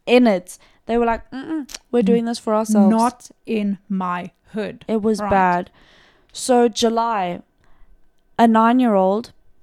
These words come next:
Speaker 1: I'm not gonna butcher this poor girl's little name, but her surname is Zondi. So I'm just
Speaker 2: Okay.
Speaker 1: gonna call her Zondi.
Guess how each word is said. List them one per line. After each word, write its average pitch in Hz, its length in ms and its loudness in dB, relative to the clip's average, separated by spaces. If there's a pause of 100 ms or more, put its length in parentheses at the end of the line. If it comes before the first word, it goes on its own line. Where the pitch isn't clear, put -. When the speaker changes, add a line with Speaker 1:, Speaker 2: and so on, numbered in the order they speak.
Speaker 1:
I'm 240 140 -6
not 262 140 -4
gonna 262 180 -4
butcher 202 320 -8
this 180 180 -8
poor 196 260 -10
girl's 170 280 -10
little 170 200 -8
name, 165 320 -10 (440)
but 220 180 0
her 240 180 -4
surname 262 380 -2
is 202 180 -4
Zondi. 180 460 -8 (260)
So - 200 -12
I'm 208 80 -10
just 196 180 -12
Speaker 2:
Okay. - 60 -14
Speaker 1:
gonna 208 160 -8
call 180 220 -12
her 180 80 -6
Zondi. 175 500 -12